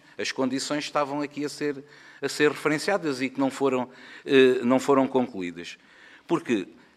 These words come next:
grande parte do, do ativo, eh, eh, do ativo, eh, militar, um dia destes nós chegamos a ter que utilizar de forma,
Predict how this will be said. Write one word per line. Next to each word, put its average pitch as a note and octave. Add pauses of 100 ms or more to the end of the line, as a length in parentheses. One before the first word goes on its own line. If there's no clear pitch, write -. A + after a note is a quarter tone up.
(120)
grande F#3
parte G#2+
do, B2
do A#2+
ativo, A#2 (200)
eh, G#2+
eh, -
do A2
ativo, G#2
eh, G#2+
militar, A2+ (200)
um A#2+
dia A#2+
destes C3
nós C#3 (300)
chegamos C#3+
a C#3+
ter C#3+
que C#3+
utilizar C3 (280)
de G#2+
forma, A2+